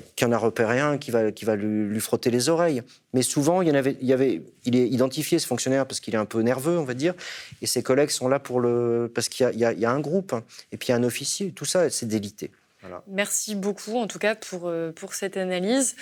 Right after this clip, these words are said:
Speaker 2: C'est la fin de cet entretien. Merci beaucoup de l'avoir regardé jusqu'au bout. Si vous l'avez apprécié, vous pouvez le partager sur les réseaux sociaux.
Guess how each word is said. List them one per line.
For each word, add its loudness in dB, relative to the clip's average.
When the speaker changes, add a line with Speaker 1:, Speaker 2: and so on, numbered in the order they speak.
Speaker 2:
C'est 0
la 4
fin -2
de 0
cet -2
entretien. 0
Merci 0
beaucoup -2
de 2
l'avoir 2
regardé 2
jusqu'au 0
bout. 2
Si -2
vous -2
l'avez 4
apprécié, 2
vous -4
pouvez 0
le 0
partager 0
sur -4
les -4
réseaux 0
sociaux. 0